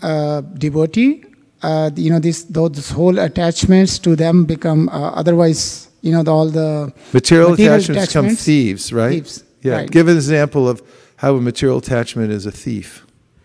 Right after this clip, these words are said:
Speaker 1: Because eventually we are part and parcel of Lord, and the moment we think, "This is mine, the, all the material energy I wanted to lord it over, I am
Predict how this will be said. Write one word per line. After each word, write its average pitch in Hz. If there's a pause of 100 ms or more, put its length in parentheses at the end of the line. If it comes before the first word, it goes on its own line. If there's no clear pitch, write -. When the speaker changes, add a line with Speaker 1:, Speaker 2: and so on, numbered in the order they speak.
(1400)
Speaker 1:
Because 220 (920)
eventually 208
we 202
are 196
part 185
and 190
parcel 185
of 180
Lord, 175 (360)
and 170 (460)
the 160
moment 190
we 180
think, 180
"This 180
is 175
mine, 160
the, 170
all 156
the 175
material 175
energy 165
I 160
wanted 160
to 170
lord 160
it 143
over, 180 (580)
I 160
am 185